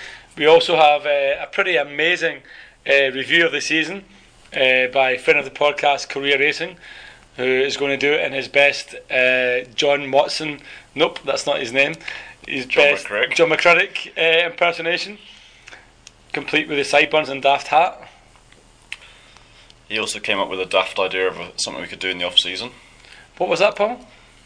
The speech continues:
Speaker 2: Uh, you remember last week, was it last week, the week before? Uh, myself and Career Racing went to the, watch the Seoul Elam versus Suwon, uh, playoff for,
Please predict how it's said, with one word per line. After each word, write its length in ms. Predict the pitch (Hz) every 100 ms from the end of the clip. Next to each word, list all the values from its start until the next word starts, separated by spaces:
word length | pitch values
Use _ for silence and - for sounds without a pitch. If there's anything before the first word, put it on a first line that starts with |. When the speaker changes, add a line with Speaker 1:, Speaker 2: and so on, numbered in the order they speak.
| _
Speaker 2:
Uh, 800 | 98 104 101 101 104 104 95 90 -
you 120 | 104
remember 720 | 107 107 104 101 101 95 92 - - _
last 280 | - 95 -
week, 280 | 101 123 -
was 100 | 98
it 60 | 95
last 180 | 101 -
week, 100 | -
the 60 | 95
week 140 | 101
before? 320 | - 104 127 - - _ - _
Uh, 200 | - 87 90
myself 500 | 92 95 101 98 98
and 220 | 87 85 - _ - - - _
Career 260 | - 98 92
Racing 360 | 95 95 92 85
went 180 | 90 85
to 80 |
the, 180 | 85 82 -
watch 280 | 80 - -
the 340 | 82 87 85 - -
Seoul 320 | - - 92
Elam 260 | 95 92 87
versus 380 | 87 - 90 -
Suwon, 380 | 95 92 90 82 - _ _ - - _ _ _ -
uh, 240 | 80 80
playoff 560 | 78 95 90 92 - - -
for, 320 | - - 85